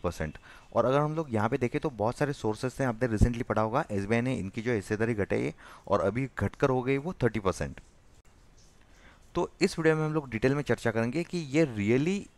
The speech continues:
हिस्सेदारी घटी है या फिर एसबीआई ने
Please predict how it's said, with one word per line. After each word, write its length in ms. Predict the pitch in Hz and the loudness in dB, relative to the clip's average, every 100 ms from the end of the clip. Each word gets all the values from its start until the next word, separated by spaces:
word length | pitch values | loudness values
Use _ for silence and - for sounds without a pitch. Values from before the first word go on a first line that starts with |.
| - - - - - | -20 -20 -20 -16 -6
हिस्सेदारी 440 | 107 - 135 151 151 | 0 2 4 4 2
घटी 340 | 113 98 120 | -2 -6 -4
है 260 | 135 160 196 - - 127 | -2 -2 -4 -12 -4 2
या 60 | |
फिर 180 | 156 202 123 | 4 4 2
एसबीआई 320 | 120 123 151 | 2 4 4
ने 180 | 180 | 2